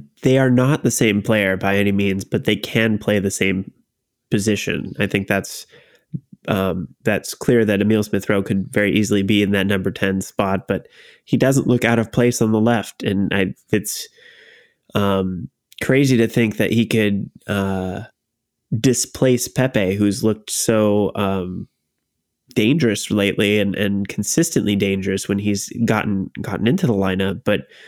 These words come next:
there's just so much, uh, intangible things. Well, not intangible, but, you know, stuff that doesn't make the, uh, the score sheet. You know, he's, he's not a, um,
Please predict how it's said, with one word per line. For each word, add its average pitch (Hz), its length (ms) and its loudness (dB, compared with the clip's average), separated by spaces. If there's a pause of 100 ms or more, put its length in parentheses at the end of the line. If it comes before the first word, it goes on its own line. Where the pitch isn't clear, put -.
(600)
there's 120 220 2
just 151 220 2
so 135 200 4
much, 120 560 2 (140)
uh, 98 560 -2 (400)
intangible 110 840 0
things. 104 720 0 (100)
Well, 190 140 4
not - 100 0
intangible, 101 640 0
but, 110 180 2
you 120 80 4
know, 110 160 4
stuff - 280 -2
that 127 120 2
doesn't 117 280 2
make 110 280 2
the, 107 400 2 (400)
uh, 90 380 -2 (260)
the 107 160 0
score 120 320 2
sheet. 95 360 -2
You 104 80 -2
know, 98 140 0
he's, 101 260 0
he's 110 320 -2
not 113 220 4
a, 101 240 0 (640)
um, 90 500 -4